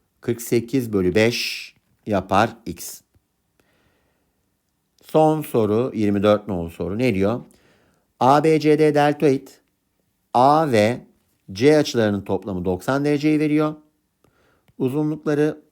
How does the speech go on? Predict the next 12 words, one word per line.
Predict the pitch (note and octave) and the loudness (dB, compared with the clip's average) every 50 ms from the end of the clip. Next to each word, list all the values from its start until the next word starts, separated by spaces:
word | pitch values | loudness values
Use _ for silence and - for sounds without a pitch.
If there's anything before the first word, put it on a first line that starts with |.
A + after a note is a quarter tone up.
| _ _ | _ _
hem | - C#3+ C#3+ D3 D3 | -4 -2 0 0 -2
şekilde | C#3+ - B2+ A#2+ - G#2+ G2+ G2 A2 | -2 -4 -4 -4 -4 -4 -2 -2 0
hem | A2 B2 B2 A#2+ B2 A#2+ - - | 0 0 0 -2 -2 -6 -8 -4
yandaki | A#2 A#2 A2 A2 G#2+ G#2 G#2 G2+ G2+ - G#2+ G2+ G2 - - | -2 0 0 0 0 -2 -4 -4 -4 -4 -4 -2 -2 -4 -6
bilgilerde | G2 F#2 F2 F2+ F2+ F2+ E2+ E2 E2 E2+ | -6 -6 -4 -4 -2 -2 -4 -4 -2 0
veriyor. | A#2+ C#3 C3+ B2 A#2+ B2 C3 C#3+ C#3+ - _ _ _ _ _ _ _ - | 0 0 2 0 0 -2 -2 -4 -8 -12 _ _ _ _ _ _ _ 0
A | A#2+ B2 C3+ C#3+ | 2 4 4 2
F | C#3+ C#3+ D3+ C#3+ C#3 | 2 2 0 0 0
C | A#2+ C#3 C#3 | 2 2 2
E | C3+ C#3 - - C#3 C3+ C3+ C#3 - - _ _ - | 2 2 0 0 0 0 0 -2 -4 -8 _ _ -12
bölgesinin | - B2 A#2 G#2+ A2 A2+ G#2+ G#2 G#2+ G#2 - - G2 G2 G2 G2+ - | -6 -4 -2 -2 -2 -2 -2 -4 -4 -4 -4 -4 -6 -6 -6 -4 -2
alanı | A#2 A#2+ A2+ G#2 F#2+ F#2+ A2 B2+ C3+ - | 0 2 2 2 0 0 -2 -2 -4 -6